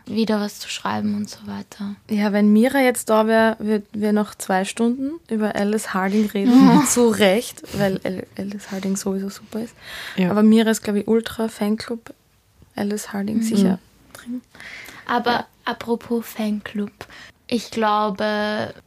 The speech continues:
Speaker 1: quasi in der, in der Anfangszeit, wo ich dann wirklich für mich beschlossen hab, "Okay,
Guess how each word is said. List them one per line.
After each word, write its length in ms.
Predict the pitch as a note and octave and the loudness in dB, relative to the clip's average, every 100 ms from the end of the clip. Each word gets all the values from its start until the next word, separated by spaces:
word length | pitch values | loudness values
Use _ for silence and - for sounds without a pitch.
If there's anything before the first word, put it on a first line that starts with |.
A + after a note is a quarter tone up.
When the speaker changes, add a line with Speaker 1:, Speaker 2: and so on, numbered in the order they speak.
| - | -10
Speaker 1:
quasi 360 | - G#3+ G3+ A3 | -4 -4 -2 -2
in 220 | A3+ A3+ | 2 2
der, 240 | A3 G#3+ | 2 -2
in 160 | G#3+ A3 | -4 -4
der 220 | G#3 - | -4 -4
Anfangszeit, 960 | A3 A#3+ - A#3+ A#3 - A3+ G#3 G#3 | 0 0 2 0 -2 -4 -4 -2 -2
wo 80 | A3 | -2
ich 120 | A3 - | -2 -2
dann 280 | A3 G#3+ | 0 2
wirklich 460 | G#3+ A3+ G#3+ G3+ - | 0 -2 -4 -8 -12
für 220 | - - A#3 | -4 4 8
mich 280 | A#3+ A#3 | 8 4
beschlossen 640 | - A3+ - G#3+ G3+ G#3 G3+ | -4 -6 -4 -6 -4 -6 -6
hab, 160 | G3 | -8
"Okay, 480 | G#3+ - G#3 G#3 A3 | -12 -12 -8 -6 -6